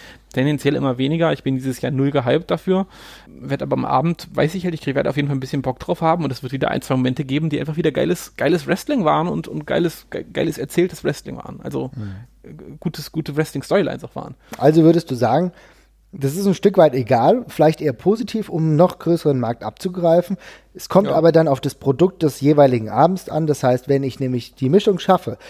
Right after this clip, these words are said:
Speaker 2: wenn ich zum einen natürlich ein Entertainment-Feuerwerk abfeuere, denn, äh, Jacobi sagt das ja auch immer, ne? Also da ist ja dann auch immer, er guckt das Produkt allein auch wegen WrestleMania, weil er dann weiß,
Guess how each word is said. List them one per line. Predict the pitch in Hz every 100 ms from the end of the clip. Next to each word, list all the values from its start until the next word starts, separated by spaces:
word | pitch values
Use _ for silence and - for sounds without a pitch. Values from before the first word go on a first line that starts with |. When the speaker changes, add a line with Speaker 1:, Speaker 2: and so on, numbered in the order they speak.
| - -
Speaker 2:
wenn | 156
ich | 156
zum | - 147
einen | 127 147 196
natürlich | 175 147 156 143 139
ein |
Entertainment-Feuerwerk | 135 127 131 - 165 180 165 170 165 151 147 -
abfeuere, | - 180 170 156
denn, | 151 170 - - -
äh, | 120
Jacobi | 143 131 - 220
sagt | 139 123
das | 131
ja | 127
auch | 113 98
immer, | 95 95
ne? | 180
Also | 180 160
da | 160 151 - -
ist | - 170 156
ja | 170
dann | -
auch | 160
immer, | 170 - - -
er | 143
guckt | 220 220
das | 208
Produkt | - 160 226 - -
allein | 147 160 208
auch | - 165
wegen | 160 151 131
WrestleMania, | 151 139 135 214 208 160
weil | 151
er | 139
dann | 123 117
weiß, | 117 190 196